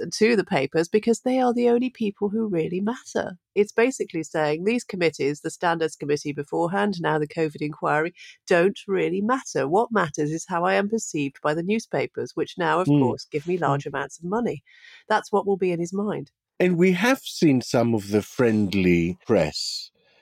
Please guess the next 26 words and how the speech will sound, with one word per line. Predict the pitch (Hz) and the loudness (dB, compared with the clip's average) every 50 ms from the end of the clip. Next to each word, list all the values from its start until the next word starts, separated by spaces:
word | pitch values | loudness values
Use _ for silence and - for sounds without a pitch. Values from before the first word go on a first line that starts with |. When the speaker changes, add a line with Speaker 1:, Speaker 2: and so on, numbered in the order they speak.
| _ _ _ _ - | _ _ _ _ 2
Speaker 2:
increasingly | 143 139 143 131 - _ - - - - - 170 175 190 190 170 - - - - 156 139 135 131 131 131 131 127 123 | 4 4 4 2 0 _ -10 -10 -4 0 4 6 6 6 6 4 0 -2 -2 0 2 4 4 6 6 6 4 4 4
hostile | 117 - - 135 123 - - - - - 123 110 101 101 101 101 | 2 0 0 -2 -2 -2 -4 -12 -4 0 2 4 6 6 4 2
towards | - - 104 98 98 104 104 - - - - | 2 0 0 2 4 4 2 2 0 -8 -10
counsel | - - 143 139 127 123 120 - - - - - 65 71 - - _ _ _ _ _ - - _ _ _ _ | -4 -2 0 0 2 0 0 -2 -6 -10 -8 -6 -4 -4 -4 -6 _ _ _ _ _ -20 -20 _ _ _ _
for | _ - - 104 98 | _ 0 2 2 2
the | 90 90 90 98 92 92 90 87 87 85 - _ _ | 2 2 2 2 4 4 4 2 0 -2 -4 _ _
inquiry | - 101 90 - - - 107 101 92 87 87 87 90 90 90 | -2 -2 -2 -2 -2 0 0 2 4 4 4 4 4 4 4
and | 87 90 90 | 2 0 -2
the | 92 | -4
chair | - - - - 117 107 98 90 85 | -6 -6 -2 0 2 2 2 2 0
of | 80 78 73 | 0 -2 -4
the | 71 65 | -6 -6
inquiry, | 60 67 - - - 80 78 78 76 76 78 76 80 | -6 -8 -8 -6 -4 -2 -2 0 -2 -2 -4 -4 -2
Lady | 82 82 82 76 85 82 | -2 -2 -2 -4 -4 -2
Hallett. | 92 95 92 87 78 76 - _ _ _ _ _ _ _ _ _ _ - | 0 0 2 0 0 -4 -8 _ _ _ _ _ _ _ _ _ _ 0
Do | 160 185 | 2 2
you | 190 233 240 | 2 2 2
think | - 294 254 - | 2 2 2 4
they | 233 190 170 160 | 4 4 4 4
are | 151 151 - | 2 0 -2
preparing | 156 139 - - 156 156 151 151 135 127 | -4 -4 -2 0 2 2 2 2 0 -2
for | - 139 | 0 0
a | 127 123 | 0 0
sort | - 147 139 127 | 2 2 2 2
of | 120 - | 0 -2
hatchet | - 160 156 151 - - 104 90 - | 0 0 -2 0 -2 -2 -4 -4 -4